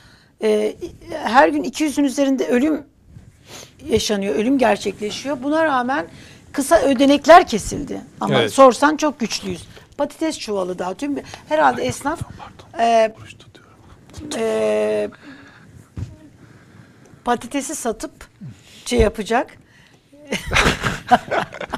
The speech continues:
Speaker 2: Neyse söyleme, boş ver.
Speaker 1: Yok, söylemeyeceğim. Şimdi dün bizim konuştuğumuz bir konu vardı. E,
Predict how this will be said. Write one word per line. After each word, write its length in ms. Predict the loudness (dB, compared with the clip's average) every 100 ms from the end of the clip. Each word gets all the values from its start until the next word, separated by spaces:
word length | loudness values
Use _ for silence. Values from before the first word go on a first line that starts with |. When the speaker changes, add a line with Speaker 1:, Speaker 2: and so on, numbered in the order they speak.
| -14 -20 -20 -20 -6
Speaker 2:
Neyse 200 | -6 -6
söyleme, 440 | -6 -4 -4 -4 -8
boş 120 | -8 -8
ver. 140 | 0 0
Speaker 1:
Yok, 140 | 0
söylemeyeceğim. 640 | -4 -4 -4 -6 -10 -10 -12 -20 -20 -20 -20 -18 -8
Şimdi 460 | -4 -2 -2 -2
dün 160 | -2 -2
bizim 200 | -6 0
konuştuğumuz 540 | 0 0 -2 -4 0
bir 140 | -2 0
konu 280 | 0 2
vardı. 460 | 6 6 4 0 -2 -4 -18 -16 -6
E, 500 | -4 -2 -2 -4